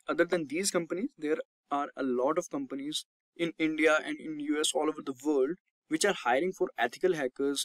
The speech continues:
and cybersecurity engineers. So there are a vast sector. It is a very huge sector where you can add value and, and make a lot of money out of it.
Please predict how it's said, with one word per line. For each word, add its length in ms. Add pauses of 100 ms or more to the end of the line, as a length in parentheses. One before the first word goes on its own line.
and 380 (420)
cybersecurity 720
engineers. 540 (120)
So 180
there 200
are 100
a 120 (200)
vast 460
sector. 440
It 120
is 140
a 160
very 400
huge 260
sector 560
where 160
you 240
can 220 (480)
add 260
value 420
and, 300 (380)
and 420
make 320
a 60
lot 280
of 140
money 220
out 160
of 120
it. 100